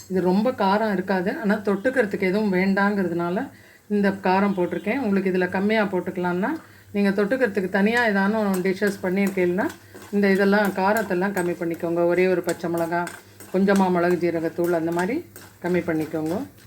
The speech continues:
இப்ப கொஞ்சம் பருப்பு செவக்கட்டும். பருப்பெல்லாம்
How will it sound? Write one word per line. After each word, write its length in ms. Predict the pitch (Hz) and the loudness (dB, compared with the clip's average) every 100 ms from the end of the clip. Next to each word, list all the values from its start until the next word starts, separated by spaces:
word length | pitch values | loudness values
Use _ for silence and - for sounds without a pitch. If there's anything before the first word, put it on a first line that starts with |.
| - - | -18 -10
இப்ப 160 | - 165 | -8 -4
கொஞ்சம் 320 | 185 185 208 175 | -2 -2 -2 -2
பருப்பு 240 | 170 185 185 | -4 -4 -4
செவக்கட்டும். 540 | 165 165 170 - 262 320 - - - - - _ _ _ - - _ - - - | -4 -4 -6 -6 -6 -8 -18 -20 -20 -20 -20 _ _ _ -20 -20 _ -20 -12 -4
பருப்பெல்லாம் 540 | 175 180 180 180 269 | -2 0 -2 -2 -4